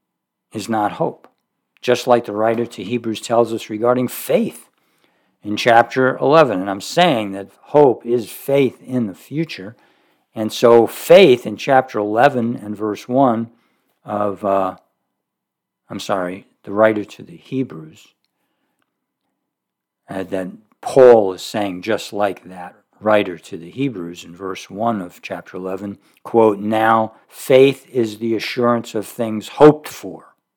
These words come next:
Faith is the assurance of things hoped for, the conviction of things not seen. Godly faith or God-given faith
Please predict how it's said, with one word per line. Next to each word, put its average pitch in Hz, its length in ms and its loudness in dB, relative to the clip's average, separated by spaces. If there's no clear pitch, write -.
Faith - 600 4
is 107 200 -2
the 104 160 -6
assurance 101 540 -6
of 95 100 -12
things 90 300 -12
hoped 95 240 -8
for, 90 300 -10
the 110 80 -6
conviction 101 1080 -4
of 101 140 -8
things 101 460 -8
not 123 260 -4
seen. - 380 -12
Godly 165 460 6
faith 123 440 6
or 104 100 -2
God-given 123 880 4
faith 110 520 -2